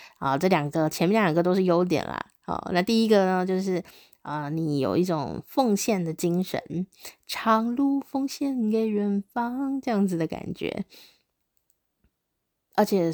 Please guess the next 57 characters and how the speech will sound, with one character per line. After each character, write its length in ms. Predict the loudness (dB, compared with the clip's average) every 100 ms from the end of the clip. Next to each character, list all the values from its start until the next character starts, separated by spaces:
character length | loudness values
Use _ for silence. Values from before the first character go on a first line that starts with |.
| -2
你 220 | -2 -2
很 80 | -2
容 200 | 0 2
易 40 |
就 140 | 2 2
是 80 | 0
把 180 | -4
所 300 | -6 -4 -2
有 20 | 0
的 120 | -2
自 120 | -2
己 120 | 0
都 80 | 0
掏 280 | -2 0 0
空 380 | 0 -2 -2 -4
哦， 180 | -6 -8 -20 -20 -4
去 200 | -2 0
贡 260 | 0 0
献 220 | 2 -2
给 180 | -2 -2
一 80 | -2
个 160 | 0 -2
什 180 | -4
么 300 | -4 -4 -4 -6
这 80 |
样 220 | -6 -6 -8
子， 180 | -12 -10
然 100 | -8
后 120 | -6
也 240 | -4 -4 0
许 180 | 2
是 60 | 2
宗 240 | 2 2
教 180 | 2 0
哦， 260 | 0 0 0
也 140 | 0
许 160 | -2 -4
是， 220 | -2 -4 -8 -20 _ _
呃， 560 | -10 -6 -6 -6 -8 -12 -14 -20 _ _ -4
工 240 | 0 2
作， 360 | 2 2 2 0
也 80 | -2
许 120 | -4
是， 480 | -4 -2 -2 -4 -6 _ _
呃， 180 | -12 -12 -14 _ _
家 220 | -2 -2
庭 400 | -4 -8 -8 -6
各 100 | -6
方 220 | -6 -4
面， 260 | -4 -4 -6
你 60 |
就 140 | -4 -2
是 100 | 0
热 140 | 2
爱 160 | 0 -2
奉 200 | -4 -4
献， 320 | -6 -10